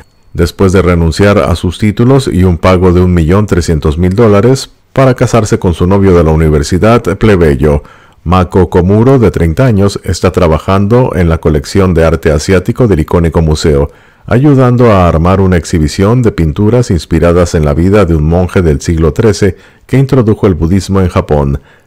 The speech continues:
Esto de acuerdo al diario Japan Times. El museo del Upper East Side se encuentra a diez minutos en automóvil del lujoso apartamento de una habitación en Hell's Kitchen que comparte con su esposo y aspirante a abogado,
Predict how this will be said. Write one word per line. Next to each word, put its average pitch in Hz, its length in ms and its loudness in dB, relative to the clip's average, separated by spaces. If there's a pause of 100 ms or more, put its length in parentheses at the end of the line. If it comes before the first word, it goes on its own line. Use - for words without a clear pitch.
Esto 87 360 -2
de 113 100 2
acuerdo 80 360 -2
al 76 100 0
diario 107 400 2
Japan 85 360 0
Times. 67 500 -4 (500)
El 113 160 2
museo 117 500 2
del 107 260 2
Upper 92 380 0
East - 260 -4 (100)
Side 95 540 -2
se - 160 -2
encuentra 98 460 0
a 76 60 0
diez 78 240 -2
minutos 101 420 0
en 82 100 2
automóvil 95 720 0
del 85 200 0
lujoso 82 460 0
apartamento 73 680 -2
de 80 120 2
una 80 180 0
habitación 78 600 -2
en 73 200 0
Hell's 90 300 -2
Kitchen 117 540 -4
que - 220 -6
comparte 92 440 -2
con 76 140 -2
su 73 100 -2
esposo 92 480 0
y 92 80 0
aspirante 78 600 -2
a 69 100 0
abogado, 98 540 0